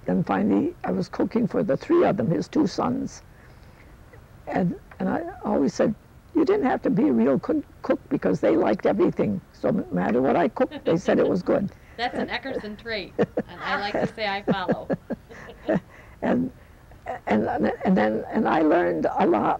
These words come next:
Speaker 1: from him too, because I used, when I would get through with the, put the dishes in the dishwasher, you know, and that was different 'cause we didn't have dishwashers when,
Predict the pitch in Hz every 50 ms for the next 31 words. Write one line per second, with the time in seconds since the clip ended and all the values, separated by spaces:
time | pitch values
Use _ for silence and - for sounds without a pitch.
0 | - - - - 220 208 196 254 - 269 240 - - - 370 381 330 311 320 -
1 | 233 - - - - - - - - - - - - - - - - 294 208 226
2 | 247 208 208 208 - 370 254 202 247 - - 226 262 240 214 - - 226 - -
3 | - - - - 320 330 - - 208 - - - - - - - - - 208 202
4 | - 214 180 226 214 - - - 196 - - - 180 180 - - - - - -
5 | - - - - - - - 214 233 - - - - 202 202 175 - 254 - 220
6 | 202 - - 269 - - - - - - - 247 - - - - - 226 214 277
7 | - - - 311 359 208 165 175 202 185 - - - - - - 185 175 160 -
8 | - - - - - - - 196 226 - 196 - - - - - - - - -
9 | - 214 196 - - - 220 196 - - - - - - - - - - - -
10 | - - - - - - - - - - - - - - - - - - - -
11 | - - - - - - - - - - - - - - - - - 208 - -